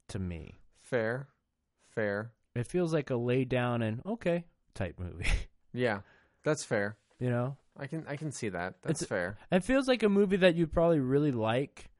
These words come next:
Speaker 1: either version of it, that I feel like you might like if you forgot it existed for, like, two years, and then you saw it on T V, you're like, "Oh, yeah, this movie, weird. What kind of movie?" And then it was just like, that was,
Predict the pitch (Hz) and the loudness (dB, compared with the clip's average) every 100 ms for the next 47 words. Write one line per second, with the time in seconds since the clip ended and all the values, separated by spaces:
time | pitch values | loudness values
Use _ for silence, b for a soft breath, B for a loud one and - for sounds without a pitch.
0 | b b b 240 233 165 120 135 117 110 | b b b 2 2 2 0 0 0 -2
1 | 98 101 - 123 - 131 - 147 139 - | -2 -2 -4 -6 -4 -4 -2 -2 -2 -4
2 | 135 127 131 - 113 127 - 139 117 131 | -2 0 -2 -2 -2 -2 -4 -10 -8 -6
3 | 113 - 127 92 123 110 135 - 113 107 | -8 -6 -8 -6 -2 2 2 -2 -10 -6
4 | 104 95 92 107 - - 151 - 151 147 | -8 -8 -6 -4 -4 -4 -4 -2 0 -2
5 | 135 - 151 151 156 156 147 127 120 117 | -4 -4 -2 0 0 0 -2 0 2 0
6 | - 123 113 110 - 110 107 113 104 95 | 0 0 2 0 -2 -2 0 2 0 -2
7 | - 202 196 180 170 - 107 101 98 139 | -2 0 2 2 0 0 0 0 0 2
8 | 131 95 147 - 214 208 202 185 135 127 | 2 2 -2 -2 -2 0 0 0 0 0
9 | 123 120 113 120 127 98 - B B B | 0 -2 -4 -4 -2 -4 -6 B B B
10 | 104 202 202 | 2 2 2